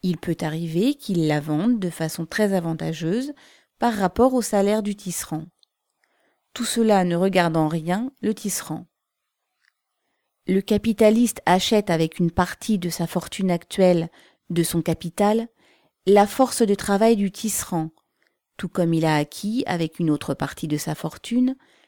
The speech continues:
la matière première, le fil et l'instrument de travail, le métier à tisser. Après avoir fait ses achats, et parmi ces achats, il y a aussi la force de travail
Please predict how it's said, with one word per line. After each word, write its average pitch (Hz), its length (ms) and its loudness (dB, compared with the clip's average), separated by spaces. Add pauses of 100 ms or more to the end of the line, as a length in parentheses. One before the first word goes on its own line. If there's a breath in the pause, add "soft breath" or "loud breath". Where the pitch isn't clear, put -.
(120)
la 185 160 0
matière 214 440 0
première, 185 560 -4 (300)
le 175 140 0
fil 170 420 -8 (440)
et 156 100 0
l'instrument 175 500 -2
de 165 80 -2
travail, 156 640 -4 (480)
le 220 100 0
métier 208 380 0
à 170 60 -2
tisser. - 500 -10 (1500)
Après 160 380 0
avoir 160 280 0
fait 165 160 -2
ses 160 280 -2
achats, 208 480 0 (500 soft breath)
et 170 80 -2
parmi 170 340 0
ces 165 260 -4
achats, 170 500 -2 (460 soft breath)
il 160 140 -4
y 151 120 2
a 151 80 4
aussi 151 320 -2
la 160 140 0
force 175 340 0
de 160 140 -4
travail 170 600 2